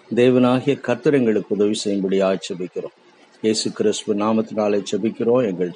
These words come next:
ஜீவனுள்ள நல்ல பிதாவே, ஆமென். சில வருடங்களுக்கு முன்பதாக நான் ஒரு அமெரிக்க தேசத்தை சேர்ந்த ஒரு ஊழியக்காரருக்கு மொழியாக்கம் செய்து கொண்டிருந்தேன். அப்படி செய்கிற பொழுது,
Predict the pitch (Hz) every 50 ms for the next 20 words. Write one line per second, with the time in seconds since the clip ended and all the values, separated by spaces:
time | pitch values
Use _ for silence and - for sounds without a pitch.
0 | - - 110 104 101 101 101 101 98 98 95 98 98 98 92 - 90 85 82 76
1 | 76 - - - - - _ - 87 87 87 87 - - - - _ _ - _
2 | _ _ - _ - - _ _ _ _ _ _ _ - - _ - - - -
3 | _ _ _ - - - 165 156 151 147 139 147 156 165 160 156 147 139 139 -
4 | 139 127 120 123 117 117 113 123 131 127 139 120 101 104 123 151 - - - -
5 | - - - - - 127 - - 165 147 131 127 127 123 120 117 113 110 107 101
6 | 92 87 - - _ _ - - - - _ - 127 147 160 160 160 147 143 113
7 | 123 123 120 - - 110 95 117 110 104 - - 117 117 117 117 113 110 107 101
8 | 104 104 110 127 120 120 117 113 - 110 101 98 101 92 98 95 - 143 165 220
9 | - - _ _ _ - - _ _ - - - _ - - 131 139 156 175 180
10 | 175 160 143 - 147 143 135 - - 117 110 104 104 98 101 95 95 90 92 85
11 | 85 80 - - - - - - - - _ - _ - - - - _ _ _
12 | _ _ _ _ _ _ _ _ _ _ 127 131 120 - 135 143 139 131 123 113
13 | 107 98 101 - - 151 160 156 151 147 110 123 117 120 117 135 156 147 120 104
14 | 92 85 85